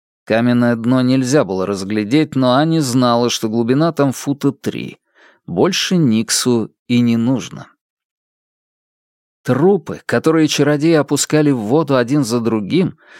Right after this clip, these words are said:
шипели, словно раскалённые клинки, которые остужают во время ковки. Но дело было не в жаре и не в холоде.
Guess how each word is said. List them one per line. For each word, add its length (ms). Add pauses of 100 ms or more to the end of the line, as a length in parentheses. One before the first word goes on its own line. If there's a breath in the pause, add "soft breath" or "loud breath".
(100)
шипели, 640
словно 580
раскалённые 880
клинки, 680
которые 380
остужают 600
во 120
время 320
ковки. 640 (500)
Но 220
дело 420
было 260
не 180
в 60
жаре 520
и 60
не 140
в 100
холоде. 640